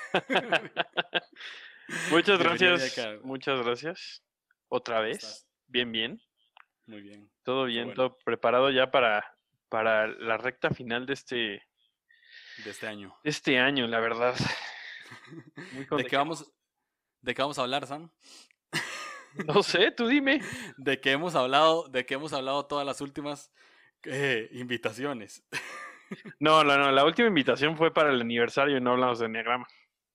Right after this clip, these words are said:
Speaker 1: Ah, sí, cierto. Sí, cierto. Y, y en otra también me, me adueñé de Catálisis Studio y también hicimos un, un episodio. Sí, cierto, sí, cierto.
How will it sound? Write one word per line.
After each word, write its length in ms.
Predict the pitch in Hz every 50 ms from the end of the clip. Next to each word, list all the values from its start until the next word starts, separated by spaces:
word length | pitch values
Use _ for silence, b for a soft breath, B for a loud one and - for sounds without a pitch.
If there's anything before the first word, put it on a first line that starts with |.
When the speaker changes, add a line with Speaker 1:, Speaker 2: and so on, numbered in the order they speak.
| _ _
Speaker 1:
Ah, 380 | - - - 196 190 190 185 180
sí, 180 | - - 160 151
cierto. 640 | - - 160 160 151 147 143 - _ _ _ - _ _ _ _ _ _ _ _ _ - _ _ _ _
Sí, 180 | _ _ 120
cierto. 520 | - - 117 110 107 104 _ _ _ 120 113
Y, 160 | 117 117 120 123 127 123 123
y 20 |
en 100 | 120 117 120
otra 260 | 131 135 - 165 156
también 340 | - 123 117 123 127 135 143 143
me, 240 | 143 131 117 107 B B B B B B B
me 120 | - 120 117
adueñé 600 | 113 110 107 107 107 117 123 135 143 147 143 131
de 140 | 120 117 113
Catálisis 480 | - 107 - 123 123 135 135 135 127 120 107
Studio 720 | - - - 131 135 143 143 139 143 143 135 127 135 _ _ _
y 120 | - 117
también 300 | - - 101 104 107 113
hicimos 400 | 113 110 113 117 120 120 110 -
un, 300 | 117 117 113 113 107 _ _ _ _ _ _ _ _ _ _ _ _
un 100 | _ 113
episodio. 560 | 113 107 _ 104 101 104 101 101 101 98 95 92 _ _
Sí, 120 | _ - 110
cierto, 360 | 104 104 104 98 - _ _ _ _
sí, 100 | _ 104
cierto. 340 | - - 107 98 _ _